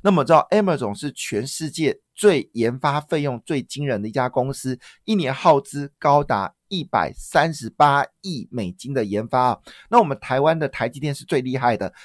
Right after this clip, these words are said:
但一年的研发金额呢，也不过就是三十八亿美金哦，足足比 Amazon 少了一百亿美金一年的研发。那我们知道 Amazon 呢，跟他配合的厂商，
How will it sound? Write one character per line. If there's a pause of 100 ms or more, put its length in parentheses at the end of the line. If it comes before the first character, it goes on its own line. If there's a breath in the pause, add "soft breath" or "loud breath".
(100)
但
一
年
的
研
发
金
额
呢， (160)
也
不
过
就
是
三
十
八 (120)
亿
美
金
哦， (300 loud breath)
足
足
比
Amazon
少
了 (160)
一
百
亿
美
金
一
年
的
研
发。 (320 soft breath)
那
我
们
知
道
Amazon
呢，
跟
他
配
合
的
厂
商，